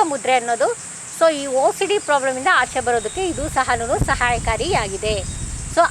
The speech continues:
ಅದೇ ರೀತಿಯಾಗಿ ಮತ್ತೊಂದು ಮುದ್ರೆ ಯಾವುದಪ್ಪ ಅಂದ್ರೆ ಹಾಕಿನಿ ಮುದ್ರೆ ಅಂತನ್ಬಿಟ್ಟು ನಾವು ಹೇಳ್ತೀವಿ. So, ಈ ಹಾಕಿನಿ ಮುದ್ರೆ ಏನಪ್ಪ ಅಂತಂದ್ರೆ, so, ಹಾಕಿನಿ ಮುದ್ರೆಯಿಂದ,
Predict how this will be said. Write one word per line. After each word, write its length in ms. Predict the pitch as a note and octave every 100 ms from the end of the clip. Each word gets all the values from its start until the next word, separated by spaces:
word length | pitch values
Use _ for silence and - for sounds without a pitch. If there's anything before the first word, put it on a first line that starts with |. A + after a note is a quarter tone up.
| A#3+
ಅದೇ 360 | A3+ C4 F4
ರೀತಿಯಾಗಿ 480 | G4+ F#4+ E4+ D#4 G#4+ C5 - - - - - - - G#3
ಮತ್ತೊಂದು 480 | A#3 - A4 A#4 A4
ಮುದ್ರೆ 300 | F#4 D4 D4+
ಯಾವುದಪ್ಪ 380 | C4 B3+ B3+ B3+
ಅಂದ್ರೆ 220 | A3+ C4+
ಹಾಕಿನಿ 680 | G#4 - B3+ C#4+ - G4+ G4
ಮುದ್ರೆ 720 | C#4+ A3+ - A3 A#3 A3 F#3+
ಅಂತನ್ಬಿಟ್ಟು 560 | E3+ G#3+ G#3+ A#3 A3+ G4
ನಾವು 220 | C#4+ A#3
ಹೇಳ್ತೀವಿ. 440 | A#3 G3+ G3+ G3 - - - - -
So, 100 | D#4
ಈ 140 | D#4 B3+
ಹಾಕಿನಿ 520 | - A3+ C4+ - E4+
ಮುದ್ರೆ 380 | E4 D4+ D4 D4+
ಏನಪ್ಪ 340 | B3+ D4 C#4
ಅಂತಂದ್ರೆ, 640 | C#4 C4+ B3 B3 A3+ B3 F#4 - - - -
so, 40 | C#4
ಹಾಕಿನಿ 600 | - A#3+ C4+ - F#4+ G4
ಮುದ್ರೆಯಿಂದ, 500 | F4 B3+ D#4 D4+